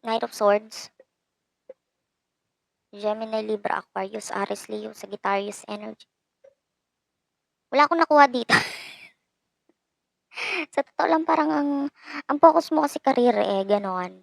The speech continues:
Pamilya, career, mga pag-aayos sa sarili mo, ganon. And, uh, sa person mo, pwedeng bala siya sa buhay niya, ganon.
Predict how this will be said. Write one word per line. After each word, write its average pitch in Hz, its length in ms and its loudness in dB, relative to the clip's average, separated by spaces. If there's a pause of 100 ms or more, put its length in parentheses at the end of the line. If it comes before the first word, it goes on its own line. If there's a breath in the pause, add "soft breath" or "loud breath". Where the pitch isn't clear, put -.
Pamilya, 208 640 -2 (560)
career, 196 560 2 (480)
mga 202 160 -2
pag-aayos 202 480 2
sa 202 80 -2
sarili 214 400 2
mo, 202 160 -4
ganon. 190 400 -6 (640)
And, 226 320 -4 (320)
uh, 53 240 -12
sa - 160 -4
person 269 320 0
mo, 277 160 -4
pwedeng 254 480 -8 (960)
bala 220 240 -2
siya 233 160 -6
sa - 0 -
buhay 208 320 4
niya, 180 160 0
ganon. 190 320 0